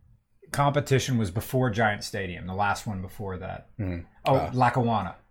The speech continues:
Speaker 2: oh, right, okay. Potential
Speaker 1: Lackawanna.
Speaker 2: is wasted energy.
Speaker 1: Energy. Leave it all out there.
Speaker 2: Huh.
Speaker 1: I don't, you don't, you don't wanna worry about what could have been.
Speaker 2: Hmm.
Speaker 1: Anyway.
Speaker 2: Are that, is that the actual Team Ryan just donated two hundred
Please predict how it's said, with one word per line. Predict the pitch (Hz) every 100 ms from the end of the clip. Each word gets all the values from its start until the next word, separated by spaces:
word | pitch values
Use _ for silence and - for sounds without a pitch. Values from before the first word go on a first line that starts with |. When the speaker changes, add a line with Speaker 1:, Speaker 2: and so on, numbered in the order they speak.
| -
Speaker 2:
oh, | 98
right, | 90 82
okay. | 73 - 85 - -
Potential | 110 113 123 - 135
Speaker 1:
Lackawanna. | 95
Speaker 2:
is | 90
wasted | 90 92 - 98
energy. | - 92 95 104 82
Speaker 1:
Energy. | 95
Leave | 107 110
it | 120
all | - 110 104 117 -
out | 107 107 101
there. | 92 82 208
Speaker 2:
Huh. | - - _ _ - 101
Speaker 1:
I |
don't, | 90 117 127 139
you | 131 104
don't, | 117 123 - - - -
you | 120
don't | 113 127
wanna | 123 117
worry | 104 110 113 113
about | 107 104 104
what | 107 -
could | 123 110
have | 92
been. | 107 101 85 80 415
Speaker 2:
Hmm. | 330 - - - - - - -
Speaker 1:
Anyway. | 135 127 92 78 - - - - - - - - - - -
Speaker 2:
Are | 143
that, | 175 202 -
is | 156
that | 190 127 - -
the | 151 156
actual | 170 - 160
Team | 165 147
Ryan | 135 131 131 123 113
just | 113 -
donated | 117 113 107 104
two | 123 120
hundred | 127 117 117 104 95 104